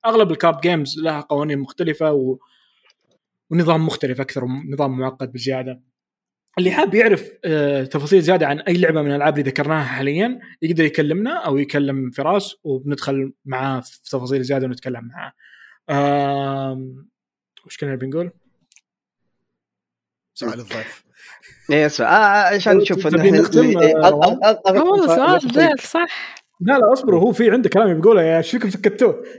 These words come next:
Speaker 1: خليه
Speaker 2: ما،
Speaker 1: يكمل.
Speaker 2: ما سكتناه، هو، هو، هو كان ساكت فجأة تكلم.
Speaker 3: إيه.
Speaker 1: لا، هو ك-، هو كان
Speaker 3: آه.
Speaker 1: يتكلم، أنا قاطعته. <laughs>
Speaker 3: لا. لا، بدي أقول لك، ترى أساسًا الشيء اللي كنا نتكلم فيه نوع من أنواع الكروت، اللي هو أساسًا اللي اسمها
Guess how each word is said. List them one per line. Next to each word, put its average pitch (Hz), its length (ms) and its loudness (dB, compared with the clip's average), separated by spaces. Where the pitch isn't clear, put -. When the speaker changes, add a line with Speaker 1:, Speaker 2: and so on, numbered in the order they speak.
Speaker 1:
خليه 220 360 -2
Speaker 2:
ما، 254 80 6
Speaker 1:
يكمل. 165 320 -2
Speaker 2:
ما 269 60 4
سكتناه، 285 340 0
هو، 226 60 4
هو، 277 640 4
هو 254 60 0
كان 240 140 -2
ساكت 285 280 2
فجأة 254 260 2
تكلم. 160 300 -2
Speaker 3:
إيه. 160 160 6
Speaker 1:
لا، 269 240 8
هو 269 140 6
ك-، - 40 0
هو 135 460 8
كان 135 120 8
Speaker 3:
آه. - 100 6
Speaker 1:
يتكلم، 233 240 6
أنا 226 160 6
قاطعته. 208 480 4
<laughs> 196 460 2
Speaker 3:
لا. 165 200 6
لا، 151 80 8
بدي 180 160 8
أقول 165 240 6
لك، 151 240 6
ترى 147 180 4
أساسًا 151 280 2
الشيء 131 320 2
اللي 135 100 0
كنا 143 180 2
نتكلم 127 340 0
فيه 151 300 2
نوع 143 260 4
من 123 140 2
أنواع 120 260 2
الكروت، 175 340 -2
اللي 165 120 4
هو 165 200 4
أساسًا 160 360 -2
اللي 156 320 -2
اسمها 147 360 -4